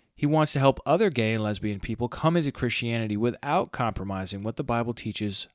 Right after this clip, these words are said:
on sexuality or lying to themselves about same-sex attraction. Consequently, he is committed to singleness for life. Now, this is a hard road to walk, but he believes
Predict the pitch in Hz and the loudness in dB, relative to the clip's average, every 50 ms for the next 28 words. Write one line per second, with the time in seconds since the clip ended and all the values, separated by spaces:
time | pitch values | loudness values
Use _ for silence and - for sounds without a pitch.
0 | _ - 107 95 - - 110 104 - - 104 92 85 85 85 85 87 90 - _ | _ -12 -12 -8 -6 -4 -4 -4 -4 -6 -6 -6 -6 -6 -8 -8 -8 -10 -12 _
1 | _ - 160 180 196 180 131 113 110 113 113 - - - - _ _ - 117 123 | _ 2 4 6 8 8 8 8 6 4 0 -4 -12 -20 -20 _ _ -4 0 2
2 | 127 131 131 131 123 - 123 120 120 113 107 - 139 135 123 120 113 110 104 101 | 4 4 2 2 0 -2 -2 -2 -2 -2 -2 0 2 4 4 4 4 2 0 -2
3 | - _ - 120 104 113 110 110 101 - - - 113 107 98 - 98 92 - 92 | -8 _ -8 -6 -4 -2 -2 -2 -2 -4 -6 -6 -6 -6 -6 -6 -8 -8 -8 -8
4 | - - 127 131 120 - - 87 - - _ _ _ _ _ _ _ _ - - | -6 -2 -2 -2 -2 -2 -6 -10 -12 -16 _ _ _ _ _ _ _ _ -20 -20
5 | - - - - - - - 165 165 - - - - 175 165 113 127 117 110 110 | -20 -20 -20 -20 -6 2 6 6 6 6 4 4 4 4 4 4 2 0 -2 -2
6 | 107 107 _ _ - - 175 160 127 110 104 107 - _ _ - - 117 - - | -4 -8 _ _ -2 2 4 4 4 4 2 -2 -8 _ _ -6 -6 -4 -4 -2
7 | 123 120 117 110 107 - - 101 - - 160 147 117 104 98 95 92 90 - - | -2 -2 0 0 -2 -2 -4 -2 0 0 2 2 2 0 -2 -2 -4 -6 -6 -8
8 | - _ _ - - 117 110 101 87 80 60 - - - - - - _ _ _ | -8 _ _ -6 -2 0 0 0 0 -4 -6 -10 -16 -18 -20 -20 -20 _ _ _
9 | _ _ _ _ _ _ _ _ _ _ _ _ _ - - 113 127 165 208 - | _ _ _ _ _ _ _ _ _ _ _ _ _ -6 -2 0 2 2 2 2
10 | - 120 104 90 - - - - 131 135 135 127 120 110 98 85 82 92 98 101 | 0 -2 -2 -4 -8 -8 -6 0 4 6 6 6 6 4 2 0 -4 -2 0 0
11 | 101 95 87 - - 90 80 87 85 78 71 - - - - _ _ _ _ - | 0 0 -2 -6 -8 -6 -6 -6 -6 -6 -8 -12 -16 -20 -20 _ _ _ _ -8
12 | 123 113 143 208 208 180 151 143 135 131 127 123 - - - | -2 2 4 4 6 6 6 6 6 6 4 2 -2 -4 -6